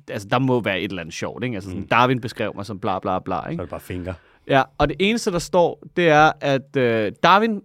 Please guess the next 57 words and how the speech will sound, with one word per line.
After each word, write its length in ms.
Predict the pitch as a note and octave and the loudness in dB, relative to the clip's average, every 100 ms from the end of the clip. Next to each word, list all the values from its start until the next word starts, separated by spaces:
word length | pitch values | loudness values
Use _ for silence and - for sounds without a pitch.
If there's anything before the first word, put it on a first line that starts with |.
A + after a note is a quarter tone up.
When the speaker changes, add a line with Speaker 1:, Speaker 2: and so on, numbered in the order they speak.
| _ D#3+ | _ -4
Speaker 1:
han, 280 | E3+ E3+ | -2 0
øh, 120 | D#3 C#3 | 0 0
synes, 220 | F3+ D#3+ | -2 -2
de 140 | E3+ | -4
gik, 280 | C#3+ C#3+ C#3+ | -2 -4 0
øh, 260 | B2 A2 G2+ | 2 2 2
meget 200 | C#3 F3+ | 2 4
langsomt, 360 | F3+ G#3 G3 - _ - _ _ _ - | 2 0 -6 -14 _ -20 _ _ _ 2
og, 420 | C#3 C3 C3 B2+ | 4 6 6 6
øh, 300 | A#2+ A2+ A2 | 4 4 2
hvad 160 | A#2 | 2
der, 60 | A2+ | 0
de 120 | A#2+ | 0
var 60 | A#2+ | -2
sandsynligvis 460 | A#2+ C#3+ E3+ D3+ | -2 -4 0 0
døve, 360 | D3 D3+ E3 G3+ - _ _ _ | 2 4 4 0 -6 _ _ _
fordi 180 | D#3+ D3+ | 2 4
han 160 | D3 D3+ | 4 0
synes, 120 | D#3 | 0
det 80 | E3 | 0
var 80 | |
rigtig, 160 | C#3 D#3 | 2 2
rigtig 160 | D#3 C#3 | 0 0
sjovt 200 | E3+ C3+ | -2 -2
at 60 | |
kunne 180 | C#3+ D3 | -4 -4
overhale 500 | A#2+ B2+ E3 D3+ A#2+ | 0 2 2 2 0
dem, 180 | B2 A#2+ C#3+ | -4 -6 -4
og 80 | |
så 80 | C3+ | -4
se, 200 | C#3 E3+ | -2 0
hvordan 240 | C#3 C#3+ C#3 | 2 0 0
de 60 | |
blev 180 | C3+ A#2 | -2 -4
forskrækket. 520 | - C3 A2+ B2 C#3 C#3+ _ _ - - - _ _ _ | -6 -6 -4 -2 -4 -10 _ _ -12 -12 -16 _ _ _
Speaker 2:
Han 180 | - G#2+ | -12 -6
har 80 | F2+ | -6
været 160 | F#2+ | -4
en 160 | G#2+ G2+ | -6 -4
weirdo, 360 | G2+ F#2+ B2+ B2 | -2 0 2 4
han 100 | B2+ | 4
har. 140 | G3+ F3+ | 6 6
Speaker 1:
<laughs> 20 | |
Ja. 60 | G#3+ _ _ - C4+ - - _ - - D#3 | 2 _ _ -16 -14 -16 -18 _ -20 -18 -2
Og 100 | C#3+ | 0
så 80 | F#3+ | 2
er 20 | |
de 160 | F3 E3+ | 4 2
åbenbart 400 | F3+ E3+ D#3 C3 | 2 2 0 0
fucking 360 | - E3 E3+ | -2 -2 -2
gode 260 | D#3+ D#3 F3 | -4 -2 -2
til 140 | F3 | -4
bare 340 | C#3+ C#3+ D3+ D3 | 0 4 6 6
at 60 | |
være 300 | B2+ A#2+ A#2 | 4 4 2
en 100 | B2 | 0
drikkedunk. 640 | A#2+ C3 D3 D3+ C3+ - | -2 -2 -2 -4 -6 -8